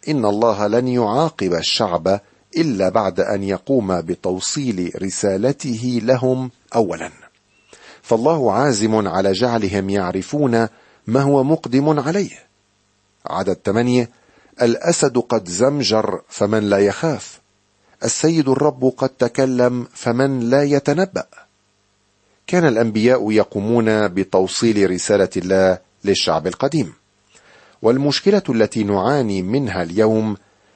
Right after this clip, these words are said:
لا تكمن في أن الناس ليس لديهم رسالة من الله، بل أنهم لا يصغون لكلامه، فالله يحذر الناس في كلمته،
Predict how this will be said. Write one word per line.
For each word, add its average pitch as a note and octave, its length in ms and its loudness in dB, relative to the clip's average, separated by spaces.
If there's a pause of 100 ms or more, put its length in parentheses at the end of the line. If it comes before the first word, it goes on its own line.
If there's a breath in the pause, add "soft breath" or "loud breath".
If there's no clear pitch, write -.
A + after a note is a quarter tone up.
لا C#3 200 2
تكمن C#3+ 520 0
في A2+ 260 -2
أن A2+ 140 0
الناس A2 460 0
ليس G#2 440 0
لديهم G2 600 0
رسالة F#2+ 600 0
من F2 220 -4
الله، G#2+ 420 0 (460 soft breath)
بل D3 160 2
أنهم C#3 560 0
لا B2 260 2
يصغون A#2+ 960 -2 (340)
لكلامه، G#2 640 -2 (840)
فالله F#3+ 480 0
يحذر D#3 580 2
الناس C#3+ 420 0
في C3+ 400 0
كلمته، F#2 720 -8